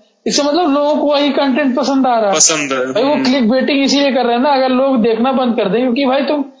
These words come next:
Speaker 1: किसी चैनल पे एक बार गए क्लिकबेट के through, दो बार गए कि तुमको समझ नहीं आया,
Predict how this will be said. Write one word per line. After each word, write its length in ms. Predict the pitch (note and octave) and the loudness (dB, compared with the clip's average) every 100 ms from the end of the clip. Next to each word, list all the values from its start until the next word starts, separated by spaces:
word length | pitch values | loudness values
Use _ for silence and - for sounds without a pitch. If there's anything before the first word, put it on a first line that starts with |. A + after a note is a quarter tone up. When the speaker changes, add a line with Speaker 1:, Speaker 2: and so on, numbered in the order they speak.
| _ _ - | _ _ -4
Speaker 1:
किसी 200 | C#4 C#4 | 0 0
चैनल 380 | C#4 B3 B3+ C4 | 0 0 0 -2
पे 400 | C4+ C#4 - C4 | -2 -2 0 0
एक 120 | G#3+ | 2
बार 200 | A3+ G#3+ | 0 0
गए 160 | G#3+ | 0
क्लिकबेट 500 | G#3+ G#3+ G3+ F3 G#3 | 0 -2 0 0 0
के 100 | G#3 | -2
through, 360 | G3 G3 F#3+ E3 | -4 -2 -2 0
दो 200 | G#3+ A3+ | 0 0
बार 200 | A3+ A3+ | 0 0
गए 200 | G#3+ G#3 | 0 0
कि 80 | G#3 | -2
तुमको 280 | A3 G3+ G#3 | -4 -4 -2
समझ 240 | G#3 F#3+ | -2 0
नहीं 120 | F#3 | 0
आया, 80 | G3 | -2